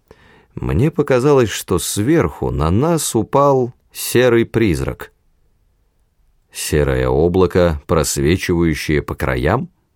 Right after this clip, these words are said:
быстро сказал Молчанов. «Да, раньше я его, конечно, не видел, но по описаниям». «Это он. Странно, не первый раз серые призраки».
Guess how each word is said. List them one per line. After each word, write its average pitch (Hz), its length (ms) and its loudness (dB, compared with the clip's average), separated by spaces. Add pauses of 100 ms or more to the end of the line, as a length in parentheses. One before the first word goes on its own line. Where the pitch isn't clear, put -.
(580)
быстро 76 460 -4
сказал 65 380 -6
Молчанов. 57 760 -8 (760)
«Да, 98 520 -2 (500)
раньше 131 480 0
я 120 200 4
его, 117 180 4
конечно, 117 440 0
не 110 200 0
видел, 95 460 -2
но 78 320 0
по 139 220 -2
описаниям». 67 880 -4 (1200)
«Это 87 340 2
он. 69 360 0 (640)
Странно, 71 720 -2 (340)
не 92 240 2
первый 113 460 4
раз 110 240 4
серые 90 480 2
призраки». 76 760 -2